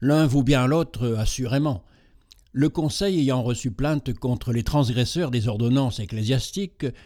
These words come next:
euh, demanda l'avis des curés. Zwingli répondit que l'action de manger de la viande tous les jours n'était pas blâmable en elle-même,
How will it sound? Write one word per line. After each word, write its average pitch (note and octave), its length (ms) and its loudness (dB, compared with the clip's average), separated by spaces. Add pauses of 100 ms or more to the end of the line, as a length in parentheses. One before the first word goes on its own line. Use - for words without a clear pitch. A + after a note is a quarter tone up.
(300)
euh, C3 120 2
demanda D#3+ 400 2
l'avis D#3+ 280 0
des D3+ 100 2
curés. G2 400 -4 (480)
Zwingli C3+ 520 4
répondit C3 500 2
que C#3 120 -2
l'action B2+ 600 0
de B2 100 2
manger A#2 320 0
de B2 60 -2
la A#2 100 2
viande C3+ 520 0
tous D3 120 2
les C3+ 100 4
jours C#3+ 320 -2 (380)
n'était C#3+ 240 2
pas C#3+ 160 4
blâmable C3 460 2
en C3 60 2
elle-même, C#3 640 0